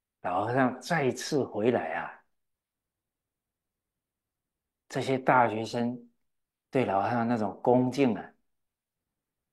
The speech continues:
更增加了。那个可能听课的珍惜度更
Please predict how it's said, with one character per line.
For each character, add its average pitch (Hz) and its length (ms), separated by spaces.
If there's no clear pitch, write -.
更 113 180
增 101 260
加 - 260
了。 - 420
那 131 140
个 120 100
可 107 160
能 107 180
听 127 280
课 127 220
的 101 260
珍 139 220
惜 113 180
度 120 240
更 - 160